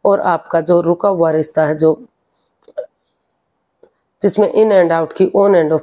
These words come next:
की स्थिति है, फिर से प्यार बढ़ेगा और आपकी दिली तमन्ना पूरी होगी, आपकी विश फुलफिल होगी।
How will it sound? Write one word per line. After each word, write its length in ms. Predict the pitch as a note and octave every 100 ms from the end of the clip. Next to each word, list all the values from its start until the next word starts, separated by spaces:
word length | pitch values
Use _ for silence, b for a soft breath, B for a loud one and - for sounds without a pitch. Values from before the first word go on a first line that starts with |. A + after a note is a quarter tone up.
| -
की 80 | E3
स्थिति 360 | - D#3 E3+
है, 100 | D3+
फिर 200 | F3 F3+
से 180 | - E3
प्यार 300 | D#3 D#3+ D#3
बढ़ेगा 380 | D3 D3+ D3+ D#3+
और 220 | - D#3+
आपकी 280 | D#3 - D3+
दिली 260 | D3 D3+
तमन्ना 460 | D3+ C#3+ D3 D3 D3+ _ b b b _ -
पूरी 220 | G3 E3
होगी, 340 | C#3+ D#3 D#3
आपकी 340 | E3+ D#3+ - D3
विश 260 | D3 D3 -
फुलफिल 360 | E3 D#3 -
होगी। 300 | D3 D3+ D3+